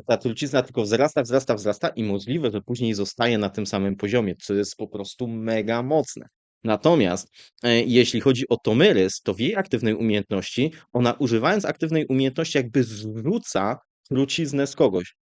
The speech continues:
Co może przy Hermanie wcale nie być takie dobre, tak, że ona zrzuca, bo jeżeli ja bym nabił już na komu-, na kogoś, nie wiem, te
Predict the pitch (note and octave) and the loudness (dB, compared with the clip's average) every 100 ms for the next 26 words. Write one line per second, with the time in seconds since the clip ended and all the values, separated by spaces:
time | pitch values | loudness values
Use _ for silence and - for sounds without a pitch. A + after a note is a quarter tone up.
0 | _ _ - A#3+ D#4+ B3+ B3+ C4 C4 - | _ _ -6 -2 -2 0 -2 -2 -4 -4
1 | A3+ G#3 F#3 G3+ G#3+ - F#3 G3 G3 F#3 | -4 -2 0 0 -2 -2 0 2 2 0
2 | G3 F3 F#3+ G3+ B3 A2+ G2 A#2 B2+ A2+ | -2 -2 0 2 4 4 4 4 2 2
3 | B2 A#2+ A#2+ A2 A#2 C#3 G2 G2 G#2 G#2+ | 0 0 0 0 0 0 0 2 0 2
4 | B2+ A#2+ A#2+ A#2+ A2+ A2+ B2+ G2+ G2+ - | 0 2 2 2 2 0 0 -2 -4 -4
5 | G#2 A#2 A2 G#2 - G#2+ - A#2 G2+ G2+ | -2 0 0 -2 -4 -4 -2 -2 -2 -2
6 | G#2 F#2+ F#2+ F#2 | -4 -2 -4 -6